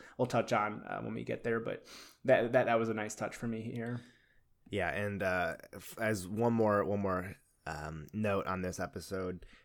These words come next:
Speaker 2: they had a pretty good callback to one of my favorite scenes from the early season, and that was just putting the buttons on Nellie's eyes.
Speaker 1: Mm-hmm.
Speaker 2: Um, so the scene I'm thinking of is when they found those, I don't know if you can call 'em, like,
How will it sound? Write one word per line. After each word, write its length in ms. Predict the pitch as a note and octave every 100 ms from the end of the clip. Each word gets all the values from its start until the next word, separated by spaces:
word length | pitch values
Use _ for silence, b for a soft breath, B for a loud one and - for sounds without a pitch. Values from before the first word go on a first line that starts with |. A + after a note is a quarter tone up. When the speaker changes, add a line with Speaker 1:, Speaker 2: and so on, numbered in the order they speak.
| b
Speaker 2:
they 160 | G2+ G2+
had 180 | A2+
a 40 | G#2+
pretty 360 | - A2+ A2+
good 280 | F#2 G#2+ F#2+
callback 560 | - F#2+ F#2+ F#2 G2 G2+
to 120 | -
one 120 | G2+ G#2
of 60 |
my 120 | G2
favorite 480 | F#2 G#2+ G#2 F#2+ F#2+
scenes 540 | - G2 F#2 G2+ G#2 -
from 220 | F2+ F2
the 80 | E2
early 340 | F#2 F#2 G2
season, 580 | F#2 G#2+ G#2 G2+ G#2 F#2
and 100 | E2+ F2+
that 80 | F2+
was 180 | F2
just 180 | F#2+ F2
putting 280 | - G2 F2+
the 80 | F2+
buttons 680 | D2+ F#2 G2+ G2+ G2+ - - -
on 180 | F2+ F#2
Nellie's 380 | F#2+ G2 F#2+ G2
eyes. 520 | F#2+ F#2+ A2 G#2+ - -
Speaker 1:
Mm-hmm. 320 | A#2+ A2 G#2
Speaker 2:
Um, 440 | D#2+ E2 E2 E2 D#2 -
so 200 | - G#2
the 120 | F#2
scene 260 | F#2 A2 A2+
I'm 120 | G2+
thinking 360 | F#2 F#2+ F#2+ F#2+
of 160 | F#2
is 120 | F2 G2+
when 140 | F#2+
they 120 | F2+
found 380 | F2 G2 F#2+ F#2
those, 520 | F2+ F2 E2+ - - - - _
I 80 | F2
don't 100 | F2
know 80 | F2
if 100 | E2+
you 80 | F2
can 100 | F2+
call 160 | F2+
'em, 60 | F2+
like, 160 | E2+